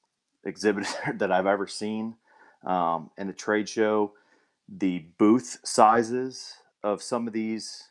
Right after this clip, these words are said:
manufacturers are, are just amazing,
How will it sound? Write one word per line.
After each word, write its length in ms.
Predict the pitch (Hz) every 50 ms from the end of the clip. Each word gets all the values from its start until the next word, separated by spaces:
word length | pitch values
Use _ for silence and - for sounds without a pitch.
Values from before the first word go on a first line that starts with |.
| _
manufacturers 1000 | _ 107 107 110 107 95 - - 107 110 110 - - - 120 120 117 107 - - -
are, 220 | - 92 90 82 _ _ -
are 80 | 90
just 340 | 87 - 104 104 95 - -
amazing, 720 | 101 92 92 92 92 98 104 101 98 104 107 107 107 107